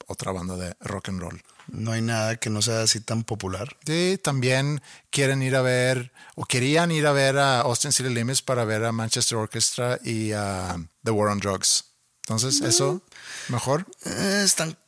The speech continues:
Speaker 2: War on Drugs sí califica un poco popular.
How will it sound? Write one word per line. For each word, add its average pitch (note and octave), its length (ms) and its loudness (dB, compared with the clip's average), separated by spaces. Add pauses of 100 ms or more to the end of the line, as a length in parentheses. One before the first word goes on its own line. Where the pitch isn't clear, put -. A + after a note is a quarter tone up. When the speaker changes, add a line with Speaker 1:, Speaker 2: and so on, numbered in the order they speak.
(380)
Speaker 2:
War F3 260 2
on G3 80 0
Drugs E3 320 4
sí - 280 6
califica C3+ 440 -2
un C#3 140 -4
poco B2 360 -4
popular. G2+ 640 -4